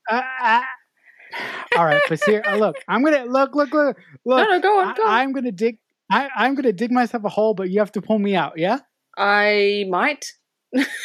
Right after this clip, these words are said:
Speaker 2: Go, say it, say it. What are you gonna say?
Speaker 1: All right, so even if you're married and you have the most sexiest, you know, partner or wife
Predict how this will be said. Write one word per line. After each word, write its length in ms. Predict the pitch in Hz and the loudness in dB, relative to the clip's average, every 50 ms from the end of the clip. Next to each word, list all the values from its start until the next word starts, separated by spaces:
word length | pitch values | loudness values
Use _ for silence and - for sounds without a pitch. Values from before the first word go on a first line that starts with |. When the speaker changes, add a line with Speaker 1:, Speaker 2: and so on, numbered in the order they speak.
| - - - - - 262 233 220 - - - 226 208 - | -2 -2 -2 0 2 0 0 0 -2 -6 -6 -6 -4 0
Speaker 2:
Go, 200 | - 262 240 208 | 0 0 2 0
say 280 | 190 - - 208 180 151 | -2 0 0 0 0 0
it, 120 | - - | -2 -6
say 140 | - 147 131 | -6 -6 -6
it. 40 | - - | -4 -4
What 100 | 151 156 | -4 -4
are 40 | 151 | -2
you 140 | 143 143 | -4 -6
gonna 20 | 135 - - | -6 -6 -8
say? 260 | - - 262 269 262 247 - - - - - - - - _ - _ _ - | -6 -6 -6 -8 -8 -8 -12 -18 -20 -20 -20 -20 -20 -20 _ -20 _ _ -2
Speaker 1:
All 120 | - 220 233 | 0 2 2
right, 240 | 226 185 165 160 - | 2 0 -4 -8 -12
so 400 | - - 277 269 214 160 - _ _ _ _ _ _ _ _ _ _ _ _ _ _ _ _ _ _ - | -6 -2 0 0 0 0 -4 _ _ _ _ _ _ _ _ _ _ _ _ _ _ _ _ _ _ -6
even 400 | - 311 349 403 415 403 403 330 | -2 2 2 2 2 2 -2 -2
if 300 | 285 277 269 269 - - | -2 0 -2 -2 -2 -2
you're 160 | - 233 208 196 | 0 0 0 2
married 380 | 190 190 190 196 202 202 196 | 2 2 2 2 2 2 0
and 80 | 196 196 | 0 -2
you 60 | 196 | -4
have 260 | 175 160 190 208 202 185 | -2 -2 -2 -2 0 0
the 80 | 208 | 0
most 400 | 196 196 190 175 - - - - | 0 0 0 -2 -2 -6 -6 0
sexiest, 640 | - 233 220 - - - 247 240 247 240 214 - - _ _ _ _ _ _ _ _ _ _ - | 0 0 0 -2 -6 -10 -6 -2 0 -2 -2 -2 -10 _ _ _ _ _ _ _ _ _ _ -2
you 120 | 202 190 | 0 2
know, 160 | 185 180 170 | 2 2 2
partner 540 | 165 - - - 220 233 254 240 220 226 220 | 0 -2 0 0 0 2 2 0 0 2 2
or 80 | 190 165 | 2 2
wife 420 | 147 160 180 190 196 208 196 202 | 0 0 2 2 2 0 -2 -4